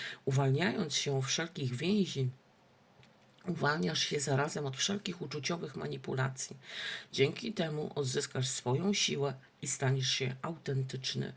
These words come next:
Uwolnij swoją duszę wraz z duszami innych. Zrób to teraz. I afirmacja: "Uwalniam wszystkich i wszystko. Moja dusza jest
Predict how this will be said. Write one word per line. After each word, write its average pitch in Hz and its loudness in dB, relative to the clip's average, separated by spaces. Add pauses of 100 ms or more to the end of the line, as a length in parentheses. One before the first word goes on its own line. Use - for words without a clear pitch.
(480)
Uwolnij 185 2
swoją 143 2
duszę - -2
wraz 135 2
z - -2
duszami 131 0
innych. 131 2 (120)
Zrób - -6
to - -8
teraz. 131 0 (420)
I 147 2
afirmacja: 156 -2
"Uwalniam 147 -2
wszystkich - -4
i 139 -6
wszystko. - -4 (480)
Moja 131 6
dusza 147 -2
jest 135 -6